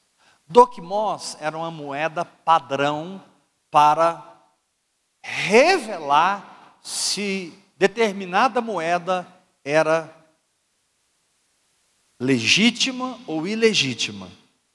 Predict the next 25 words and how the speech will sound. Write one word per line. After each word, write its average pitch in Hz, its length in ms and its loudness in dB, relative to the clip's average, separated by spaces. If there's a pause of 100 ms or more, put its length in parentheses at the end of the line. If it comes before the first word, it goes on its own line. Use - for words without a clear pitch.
(800)
Então, 180 160 4
se - 80 -2
você 202 240 2
chegasse 220 400 -2
com - 80 -18
uma 202 120 -6
moeda 131 680 0 (380)
e 139 100 -4
o 139 40 -4
cara 165 760 2
sentisse 175 580 -4
insegurança 190 1120 0 (440)
na 139 120 2
legitimidade 190 1160 0
daquela 147 340 -4
moeda, 139 460 0
naquele 117 300 -10
tempo, 185 440 -2 (640)
eles 139 260 -6
tinham 170 420 -2 (100)
uma 151 220 -8
moeda 139 340 -2
padrão, 123 560 -2
chamava 120 320 -2
dokimos. 135 880 -2